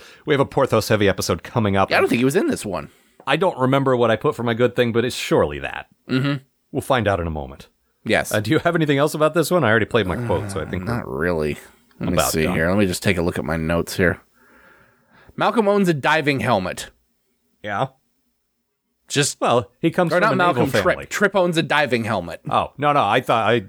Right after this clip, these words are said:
Speaker 1: I didn't remember, so I took your word for it, 'cause it's like, well, he comes from a naval family. But Trip,
Speaker 2: Nope.
Speaker 1: I don't know. I mean, who knows?
Speaker 2: I use it for swamp diving.
Speaker 1: Yeah, probably.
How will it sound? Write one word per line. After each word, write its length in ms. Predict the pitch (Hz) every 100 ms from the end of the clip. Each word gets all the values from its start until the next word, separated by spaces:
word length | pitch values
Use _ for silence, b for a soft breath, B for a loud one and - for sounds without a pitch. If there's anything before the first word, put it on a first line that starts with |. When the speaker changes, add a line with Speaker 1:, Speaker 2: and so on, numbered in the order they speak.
| -
Speaker 1:
I 200 | 95 101
didn't 320 | 90 101 101
remember, 460 | 80 95 101 80 73
so 140 | -
I 40 | 85
took 220 | 92 -
your 80 | 78
word 180 | 90 85
for 200 | 78 73
it, 60 |
'cause 140 | - 82
it's 80 | 82
like, 140 | 85
well, 100 | 165
he 60 | 107
comes 200 | 123 110
from 140 | 101
a 20 |
naval 260 | 92 117 82
family. 340 | - 67 67 -
But 100 | -
Trip, 180 | - 135
Speaker 2:
Nope. 160 | 156 98
Speaker 1:
I 40 |
don't 160 | 95 80
know. 200 | 73 - -
I 160 | 65
mean, 180 | 69 69 _ _ _ -
who 120 | 87
knows? 360 | 65 65 - - _ _ -
Speaker 2:
I 120 | 254
use 180 | 277 202
it 40 |
for 80 | 185
swamp 340 | - 214 240 151
diving. 360 | 151 135 156 - _ _ _ _ _ 120
Speaker 1:
Yeah, 160 | 110 - -
probably. 320 | 104 98